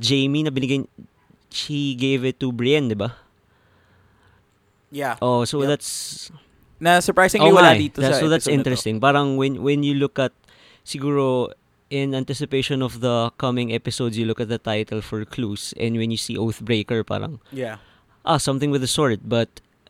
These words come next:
Speaker 1: Brienne is not here. And then, so I watched the episode. So at first, siguro, first glance after seeing all the scenes,
Speaker 2: Mm-mm.
Speaker 1: immediately, parang, ang papasok sa isip is,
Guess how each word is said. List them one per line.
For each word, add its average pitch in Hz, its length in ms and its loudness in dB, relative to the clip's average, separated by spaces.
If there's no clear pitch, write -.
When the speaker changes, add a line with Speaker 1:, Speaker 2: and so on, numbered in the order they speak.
Speaker 1:
Brienne 139 400 4
is 143 80 -2
not 135 240 0
here. 139 400 -6
And 147 160 0
then, 151 400 2
so 165 160 4
I 165 40 8
watched 190 280 6
the 190 80 6
episode. 135 560 0
So - 160 -2
at 165 80 0
first, - 560 -2
siguro, 160 640 0
first 147 400 -4
glance 127 560 0
after 113 720 -4
seeing 131 400 -2
all 123 160 0
the 120 160 -2
scenes, 120 400 -4
Speaker 2:
Mm-mm. 107 240 -18
Speaker 1:
immediately, 135 640 0
parang, 113 400 -4
ang 117 240 -6
papasok - 560 -8
sa - 160 -8
isip 104 480 -8
is, - 320 -10